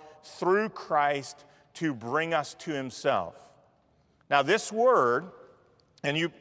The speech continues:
I think we already heard it through the conference, ethne, we get ethnic from.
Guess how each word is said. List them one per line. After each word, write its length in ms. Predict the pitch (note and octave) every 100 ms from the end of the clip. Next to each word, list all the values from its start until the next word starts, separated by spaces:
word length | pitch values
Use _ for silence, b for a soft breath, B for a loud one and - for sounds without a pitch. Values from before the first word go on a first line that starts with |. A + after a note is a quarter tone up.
| -
I 480 | D3+ D#3 D3+ D3 C3+ C#3+ C#3
think 140 | C3
we 100 | C#3
already 220 | C#3 B2+
heard 140 | E3 D#3
it 100 | -
through 140 | D3+
the 60 | C3+
conference, 460 | E3 D3 D3+ C#3 F3
ethne, 680 | E3 E3+ - F#3 F#3 F#3+ G3+ - b b b b b
we 120 | D3
get 240 | D3+ D3+ -
ethnic 440 | E3 E3+ - F3+ F3+
from. 440 | - F3 F3+ F#3+